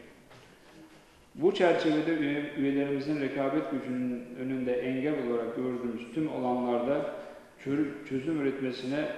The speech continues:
öncülük yapmanın yanı sıra doğrudan çözüm üretme sürecinin bir parçası olmaya da gayret gösteriyoruz.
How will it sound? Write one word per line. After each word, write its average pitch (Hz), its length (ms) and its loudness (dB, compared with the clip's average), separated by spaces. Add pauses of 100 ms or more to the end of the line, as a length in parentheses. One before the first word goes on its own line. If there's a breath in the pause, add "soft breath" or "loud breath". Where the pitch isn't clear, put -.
öncülük 135 460 -2
yapmanın 120 480 0
yanı 135 220 0
sıra - 560 -2 (220)
doğrudan 143 600 2
çözüm 131 340 -2
üretme 123 340 -2
sürecinin 135 720 -2
bir 147 200 2
parçası 123 500 -2
olmaya 131 440 0
da 151 40 2
gayret 127 420 0
gösteriyoruz. 101 760 -8